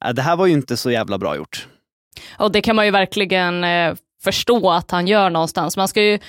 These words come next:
Speaker 2: kanske akta sig för att sätta, liksom, om man säger, för stora så, lojalitetsstämplar på spelare. Men, eh, Lautaro Martinez är ju ändå en spelare som har, liksom, stannat i Inter trots ett,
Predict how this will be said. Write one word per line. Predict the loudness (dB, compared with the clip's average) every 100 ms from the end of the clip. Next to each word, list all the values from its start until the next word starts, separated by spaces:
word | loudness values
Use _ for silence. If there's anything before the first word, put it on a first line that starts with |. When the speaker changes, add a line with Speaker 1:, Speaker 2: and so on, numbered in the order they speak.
| -20 -20 _ _ -6
Speaker 2:
kanske | -4 -2
akta | -2 -2 -4 -2
sig | 0 -2
för | -2
att |
sätta, | -2 -4 -6 -2 0
liksom, | 0 -2 -4
om | -2
man | -2
säger, | 0 0 0
för | 2 4 4 2
stora | 0 0 0 2 2 0
så, | 0 -2 -2 -8 _ 0
lojalitetsstämplar | 2 4 2 0 0 0 -2 -10 -4 0 0 0 0 0 0
på | -2
spelare. | -4 0 2 2 2 0 -4 -12 -20 -20 _
Men, | -2 -2 0 0
eh, | 0 0 0 -4 -12 _ -20 _ -14 -14 -14 -4
Lautaro | -2 0 2
Martinez | 2 2 2 2 2
är | 2
ju |
ändå | 0 0
en | -2
spelare | 0 0 2 2
som | 0 -2 -2
har, |
liksom, | -4 -4 -6
stannat | -2 0 2 0 0
i |
Inter | -2 -2 -2 -2
trots | -2 -2 -4 -6 -8
ett, | -10